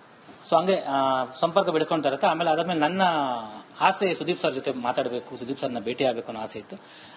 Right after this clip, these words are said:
ಅವ್ರು ಹೆಂಗೂ ಸುದೀಪ್ ಸರ್ ಜೊತೆ ಇದ್ರು ಅಂದ್ಬಿಟ್ಟು ನಾನು ಅವ್ರಿಗೆ ಕೇಳ್ತೀನಿ, ಬಾಯ್ಬಿಟ್ಟು ಕೇಳ್ತೀನಿ, ಸುದೀಪ್ ಸರ್ನ ಭೇಟಿ ಮಾಡ್ಬೇಕು,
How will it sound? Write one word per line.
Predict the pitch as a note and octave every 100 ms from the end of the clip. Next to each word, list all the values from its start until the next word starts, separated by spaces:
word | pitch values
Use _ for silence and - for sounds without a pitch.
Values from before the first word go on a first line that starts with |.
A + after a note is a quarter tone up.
| -
ಅವ್ರು | E3+
ಹೆಂಗೂ | F3 E3
ಸುದೀಪ್ | D#3 D#3
ಸರ್ | C#3+
ಜೊತೆ | C3 B2
ಇದ್ರು | C3 C#3+
ಅಂದ್ಬಿಟ್ಟು | A#2+ A2 F3+
ನಾನು | D3 C3
ಅವ್ರಿಗೆ | A#2+ -
ಕೇಳ್ತೀನಿ, | D3 C#3 A2
ಬಾಯ್ಬಿಟ್ಟು | C3 C3 A#2
ಕೇಳ್ತೀನಿ, | G#2+ G#2+
ಸುದೀಪ್ | B2+ -
ಸರ್ನ | A#2 G#2+
ಭೇಟಿ | G#2 A2+
ಮಾಡ್ಬೇಕು, | G#2+ G#2 G#2